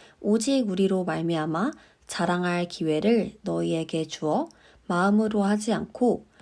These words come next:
외모로 자랑하는 자들에게 대답하게 하려 하는 것이라. 우리가 만일 미쳤어도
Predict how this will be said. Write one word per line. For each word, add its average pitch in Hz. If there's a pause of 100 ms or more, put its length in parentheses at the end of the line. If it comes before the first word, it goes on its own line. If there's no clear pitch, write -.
(180)
외모로 185
자랑하는 180
자들에게 180 (260)
대답하게 196
하려 185
하는 226
것이라. 165 (880)
우리가 226
만일 180
미쳤어도 170